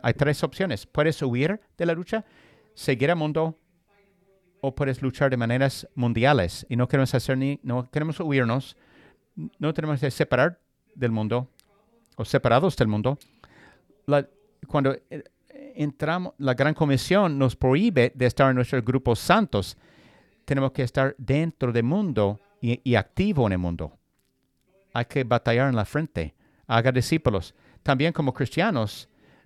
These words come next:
no queremos mezclarnos con el mundo y seguir al mundo o editar las cosas en la Biblia que no nos gusta o que nos hacen cómodo para parejarnos al mundo. Peor, ah, como cristianos,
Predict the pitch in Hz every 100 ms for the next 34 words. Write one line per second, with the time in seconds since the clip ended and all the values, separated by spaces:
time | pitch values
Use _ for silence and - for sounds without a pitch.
0 | - 156 156 165 165 143 - - - 127
1 | 127 117 - 147 196 180 120 107 - 117
2 | 104 104 107 104 - 120 107 170 175 98
3 | 95 107 - _ _ _ _ _ - 123
4 | 131 131 131 135 131 - 131 147 131 117
5 | 120 131 127 113 104 - 101 117 123 -
6 | 127 127 120 110 - 107 104 113 123 104
7 | 143 143 104 101 - _ _ _ _ 120
8 | 110 - 110 92 143 165 - 92 87 90
9 | - _ _ _ _ _ _ _ _ -
10 | 120 123 180 113 120 _ _ _ _ _
11 | - 120 - 120 - 120 143 196 143 -